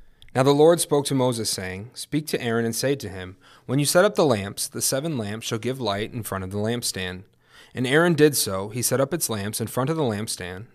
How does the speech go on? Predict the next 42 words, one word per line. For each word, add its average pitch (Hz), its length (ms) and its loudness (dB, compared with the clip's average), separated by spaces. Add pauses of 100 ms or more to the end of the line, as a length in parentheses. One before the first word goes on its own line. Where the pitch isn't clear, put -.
as 113 140 -6
the 117 80 0
Lord 123 220 4
commanded 107 360 -2
Moses. 120 540 -4 (480)
And 131 100 0
this 180 160 4
was 214 140 2
the 208 80 8
workmanship 139 500 0
of 110 120 -2
the 120 80 -4
lampstand, 120 640 -4 (400)
hammered 143 360 0
work 131 200 0
of 160 120 -6
gold 101 360 -6
from 131 200 0
its 156 120 -2
base 110 380 -2
to 117 120 -6
its 135 140 -6
flowers. 90 560 -6 (280)
It 127 100 -2
was 131 280 2
hammered 160 340 0
work 101 380 -4
according 147 400 0
to 175 80 -6
the 185 80 -2
pattern 127 520 -2
that 95 100 -10
the 113 80 -2
Lord 113 240 0
had 127 100 -6
shown 104 300 -4
Moses. 92 520 -8 (300)
So 123 240 0
he 131 140 -2
made 101 200 -4
the 101 120 -4
lampstand. 95 680 -8